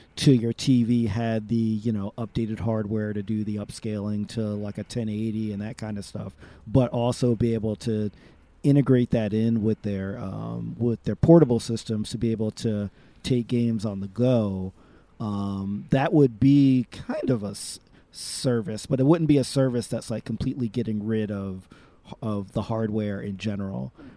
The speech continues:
Um, so I do think that they do need to focus on, you know, on, like, making their stuff, uh, uh, available on more things, which they are with the D N A stuff and mobile games and all that. Um, but I do think that they, you know, still need that console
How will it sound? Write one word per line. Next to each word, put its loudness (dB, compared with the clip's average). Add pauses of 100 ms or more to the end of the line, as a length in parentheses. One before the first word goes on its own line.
(120)
Um, 0
so 4
I 8
do 8
think 4
that 2
they 2
do 4
need 4
to 2
focus 0
on, -4
you -2
know, -2
on, -6
like, -8
making -2
their -2
stuff, -6
uh, -2 (100)
uh, 0 (120)
available 8
on 4
more 6
things, 0
which -4
they -2
are -2
with -4
the -4
D -4
N -2
A -2
stuff -8
and -12
mobile -4
games -8
and -6
all -4
that. -8 (380)
Um, -2
but 2
I 0
do 2
think -2
that -6
they, -4
you -4
know, -6
still 2
need 2
that -4
console -2